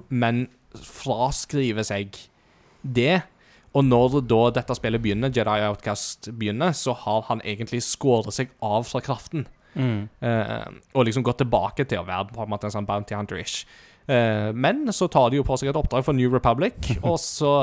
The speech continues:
Speaker 1: eh, er det jo ting som, eh, begynner å gå i gjerde, så ja. Eh, det kommer jo til å komme en egen episode om dette spillet når vi er ferdige,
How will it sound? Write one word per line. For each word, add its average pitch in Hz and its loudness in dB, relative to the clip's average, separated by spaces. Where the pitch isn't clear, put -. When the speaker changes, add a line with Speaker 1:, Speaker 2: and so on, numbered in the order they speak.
Speaker 1:
eh, 113 2
er 110 -2
det 131 0
jo 135 2
ting 131 -4
som, 147 -2
eh, 135 0
begynner 127 2
å 127 0
gå 131 4
i 127 4
gjerde, 127 2
så 156 -2
ja. 85 -8
Eh, 190 6
det 185 2
kommer 156 4
jo 202 6
til 175 0
å - -2
komme 135 0
en 151 0
egen 123 0
episode 131 -2
om 131 -2
dette 120 -6
spillet 107 -4
når 113 0
vi 110 0
er 107 -4
ferdige, 104 -2